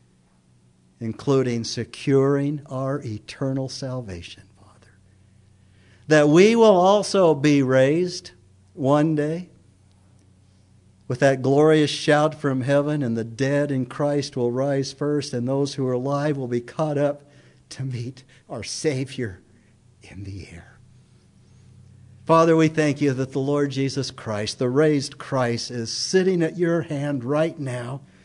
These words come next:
making intercession for us, not only during this hour of worship, Father, but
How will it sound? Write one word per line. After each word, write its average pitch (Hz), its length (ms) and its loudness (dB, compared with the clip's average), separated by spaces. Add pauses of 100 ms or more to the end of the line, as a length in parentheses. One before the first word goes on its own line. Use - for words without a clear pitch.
(280)
making 147 480 -2
intercession 147 1040 -4 (540)
for 156 380 -8
us, - 580 -14 (1080)
not 156 260 -2
only 165 240 2
during 156 420 0
this 151 240 0
hour 143 460 -4
of 123 140 -4
worship, 139 400 -6
Father, 143 500 -8
but - 360 -20